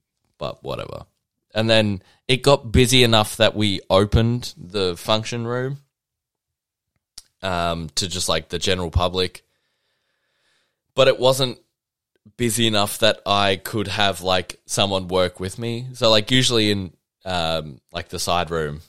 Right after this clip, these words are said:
at Champagne, uh, w-, w-, we've been over this. <laughs> Champagne is, like, there's two people. It wasn't busy enough to have two people, so I was just by myself doing nothing,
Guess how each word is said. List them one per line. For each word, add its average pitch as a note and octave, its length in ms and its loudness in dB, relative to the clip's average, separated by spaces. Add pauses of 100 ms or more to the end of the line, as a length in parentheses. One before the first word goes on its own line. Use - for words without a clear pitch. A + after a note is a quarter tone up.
(540)
at - 220 -6
Champagne, C#2+ 580 -6 (520)
uh, E2 120 0
w-, D#2+ 280 -8
w-, F2 180 -2
we've F#2 260 0
been F#2+ 160 2
over G2 240 4
this. - 320 -8
<laughs> - 40 -8
Champagne G#2+ 800 2
is, E2+ 140 -8
like, D#2+ 220 -4
there's E2+ 200 -6 (120)
two F#2 200 -6
people. E2 480 -6 (280)
It A#2 80 -2
wasn't C3 260 6
busy A#2 180 4
enough A2 220 2
to A#2 60 2
have G2+ 120 2
two G2+ 160 0
people, A2+ 320 0
so A2 120 2
I - 40 4
was F#2+ 80 0
just F2+ 160 -10
by E2+ 180 0
myself F2+ 380 0
doing F2+ 300 -2
nothing, E2+ 340 -6